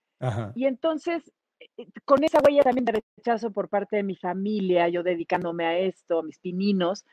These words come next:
Speaker 2: cuando, cuando estoy en esta relación y a él también le brinca, pues entonces como que se asemeja a la cuna de la que vengo, ¿no? Entonces es como, "Chin, pues la neta seguramente esto está mal".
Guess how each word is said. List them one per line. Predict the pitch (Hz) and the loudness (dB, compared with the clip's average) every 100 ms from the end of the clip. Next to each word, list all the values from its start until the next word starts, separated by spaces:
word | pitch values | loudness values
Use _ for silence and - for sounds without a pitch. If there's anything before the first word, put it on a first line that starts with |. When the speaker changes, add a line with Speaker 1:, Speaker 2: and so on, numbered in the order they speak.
| _ _ _ _ _ | _ _ _ _ _
Speaker 2:
cuando, | 233 220 220 233 226 220 - _ - _ - | 6 8 8 8 8 4 0 _ -20 _ -2
cuando | 240 240 | -2 0
estoy | - 285 | 0 0
en | |
esta | 277 - | 0 2
relación | 262 240 226 - 247 240 240 233 | 4 4 4 0 2 2 2 -2
y | 220 | 2
a | 214 | 2
él | 262 | 2
también | 269 247 254 | 2 2 4
le | 247 | 4
brinca, | 240 247 233 220 226 - | 4 2 0 0 0 -2
pues | 220 | -6
entonces | 233 285 | -6 -6
como | - 311 294 | -4 -4 4
que | 269 - _ _ _ _ - | 4 4 _ _ _ _ 2
se | |
asemeja | 240 - 233 254 302 262 247 | 4 4 2 2 2 2 2
a | - 214 | 2 0
la | 208 190 | 0 -2
cuna | 247 254 233 | -6 -4 -2
de | 220 | 0
la | 220 | -2
que | |
vengo, | 302 339 170 | -2 -4 -4
¿no? | 196 | -4
Entonces | 220 220 254 | -6 -4 -4
es | 247 - | -4 -4
como, | 254 226 | -4 -4
"Chin, | - 294 415 226 | -4 -6 -4 -4
pues | 170 | 2
la | 190 | 2
neta | 190 220 - | 4 2 2
seguramente | 269 233 247 240 233 240 | 2 2 4 2 2 0
esto | 220 214 | -2 -4
está | - 220 | 0 0
mal". | 240 285 147 | 0 -4 -8